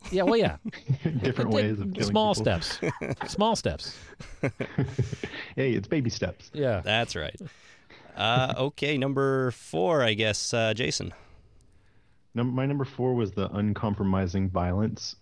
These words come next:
Speaker 2: <clears throat> I, I, they really went for it, and, uh, and I was happy about that. Uh, originally, I'm sure you guys know The Walking Dead was gonna be on N B C, and I just can't imagine what the show would have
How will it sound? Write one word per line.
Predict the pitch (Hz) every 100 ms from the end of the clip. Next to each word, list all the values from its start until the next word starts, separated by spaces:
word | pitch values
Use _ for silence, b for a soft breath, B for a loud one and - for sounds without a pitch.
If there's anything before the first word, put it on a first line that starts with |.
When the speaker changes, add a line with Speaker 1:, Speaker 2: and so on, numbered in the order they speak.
| _
Speaker 2:
<clears throat> | - 170 135 - - _ _
I, | 104 104 - _ _
I, | 98 98 98 -
they | 98
really | 95 101 107 107 107
went | - 104 - -
for | - 107
it, | 110 - -
and, | 101 92 92 92
uh, | 92 90 85 - _ _ _ _ _ _
and | 101 95
I |
was | 95 95
happy | 104 95 -
about | 92 - 95
that. | 50 - -
Uh, | 104
originally, | 117 107 107 104 104 101 98 98 98
I'm | 98
sure | 90 101
you | 95
guys | 95 90
know | 98 92
The | 90
Walking | 87 - 98
Dead | 92
was | 90 85
gonna | 92 92
be | 95
on | 92 92
N | 101 92
B | 92
C, | 90 - 98 101 95 B B B - -
and | 98 92 87
I | 92
just | 90 90
can't | - 98 87
imagine | 85 87 87 90 90
what | 92 -
the | 95
show | 98
would | 98 95
have | 95